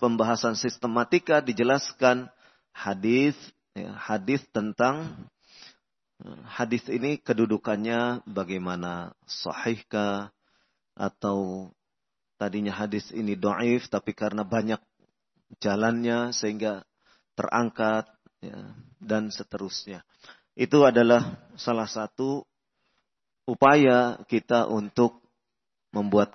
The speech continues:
karya, yang karya itu bisa bermanfaat untuk orang lain. Di dalam hadis Nabi sallallahu alaihi wa ala alihi wasallam ini, Syekh Shalih Al Fauzan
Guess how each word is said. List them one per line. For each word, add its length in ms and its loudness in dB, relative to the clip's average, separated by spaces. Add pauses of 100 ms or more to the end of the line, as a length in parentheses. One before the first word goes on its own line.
karya, 640 4
yang 240 -4
karya 400 -4
itu 240 -2
bisa 560 -4 (640)
bermanfaat 880 -2
untuk 480 -4 (400)
orang 720 -4
lain. 440 -2 (1800)
Di 80 4
dalam 240 8
hadis 320 6
Nabi 320 6
sallallahu 560 4
alaihi 480 4
wa 200 6
ala 200 4
alihi 160 2
wasallam 560 0
ini, 360 6 (120)
Syekh 240 -4
Shalih 320 4
Al 120 2
Fauzan 680 6